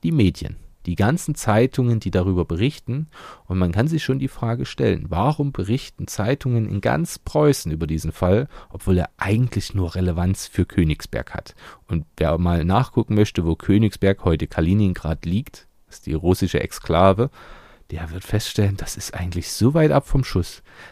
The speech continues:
Warum interessiert das so viele Menschen? Weil hier Dinge verhandelt wurden, nämlich wie viel,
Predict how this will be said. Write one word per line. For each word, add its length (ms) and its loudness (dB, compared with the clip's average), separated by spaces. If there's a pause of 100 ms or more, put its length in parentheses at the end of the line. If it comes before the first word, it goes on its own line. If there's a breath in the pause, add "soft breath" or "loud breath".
(140 loud breath)
Warum 360 -2
interessiert 680 -2
das 140 -4
so 100 -6
viele 240 -2
Menschen? 420 -2 (760 loud breath)
Weil 160 -10
hier 140 -4
Dinge 280 2
verhandelt 520 2
wurden, 340 0
nämlich 500 -2 (480 soft breath)
wie 300 -2
viel, 540 2